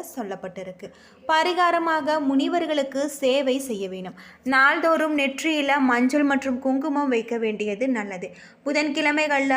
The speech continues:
பெருமாள் கோவிலுக்கு சென்று வழிபட்டு வருவது உங்களுக்கு நல்ல பலன்களை தரக்கூடியதாக சொல்லப்பட்டிருக்கு.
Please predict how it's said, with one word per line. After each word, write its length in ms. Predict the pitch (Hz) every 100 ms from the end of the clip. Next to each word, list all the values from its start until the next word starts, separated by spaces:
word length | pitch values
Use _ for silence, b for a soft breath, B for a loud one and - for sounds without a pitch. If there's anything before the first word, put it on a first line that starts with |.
| 277 285
பெருமாள் 440 | 277 262 277 302 302
கோவிலுக்கு 460 | 294 277 269 269 269 269
சென்று 280 | 240 247 262 226
வழிபட்டு 400 | 233 233 247 254
வருவது 400 | 233 226 220 233 302 269
உங்களுக்கு 440 | 233 233 220 285 320 B B B 277
நல்ல 280 | 277 339 339
பலன்களை 440 | 285 277 311 302 294 294
தரக்கூடியதாக 800 | 247 240 262 247 247 226 220 240 269
சொல்லப்பட்டிருக்கு. 680 | 226 196 202 190 185 -